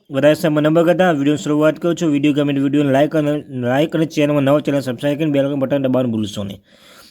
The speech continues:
તો મિત્રો, પેન્શનો માટે મોટા સમાચાર કહી શકાય. કેન્દ્ર સે-, કેન્દ્ર સરકાર હેઠળ,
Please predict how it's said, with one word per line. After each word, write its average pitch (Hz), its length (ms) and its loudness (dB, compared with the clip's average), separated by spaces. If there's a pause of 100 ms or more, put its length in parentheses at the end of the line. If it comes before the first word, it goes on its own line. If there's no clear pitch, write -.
(160)
તો 170 100 4
મિત્રો, 196 480 0 (920)
પેન્શનો 165 400 4
માટે 196 220 4
મોટા 170 360 0
સમાચાર 170 400 0
કહી 160 180 0
શકાય. 175 400 0
કેન્દ્ર 151 360 -2
સે-, 156 580 -4
કેન્દ્ર 147 340 2
સરકાર 151 440 0
હેઠળ, 127 440 0